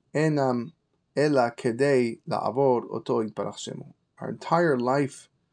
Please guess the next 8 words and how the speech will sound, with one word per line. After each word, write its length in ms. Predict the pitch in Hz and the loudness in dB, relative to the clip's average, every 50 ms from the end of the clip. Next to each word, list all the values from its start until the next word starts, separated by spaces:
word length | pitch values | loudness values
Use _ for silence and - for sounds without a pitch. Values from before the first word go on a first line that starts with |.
| _ _ _ _ _ _ _ _ _ _ _ | _ _ _ _ _ _ _ _ _ _ _
has 140 | - - - | -12 -10 -6
one 240 | 107 104 104 101 101 | -6 -6 -6 -6 -4
purpose, 640 | - - 131 139 156 - 190 208 208 - - - - _ _ _ _ _ _ _ _ _ _ _ _ _ _ _ _ _ - | 0 2 2 2 4 4 4 4 2 0 -6 -12 -14 _ _ _ _ _ _ _ _ _ _ _ _ _ _ _ _ _ -6
only 280 | - 113 135 160 170 160 | -2 0 2 4 4 4
one 280 | 127 117 113 113 110 | 4 2 0 -2 -4
purpose, 640 | 107 - 107 107 - - 175 185 180 - - - - _ _ _ _ _ _ _ _ _ _ _ | -4 -2 -2 -2 0 2 0 0 0 -2 -8 -10 -14 _ _ _ _ _ _ _ _ _ _ _
to 120 | - - 117 | -14 -12 -10
serve 420 | - - 127 131 139 160 165 | -2 2 4 4 4 4 2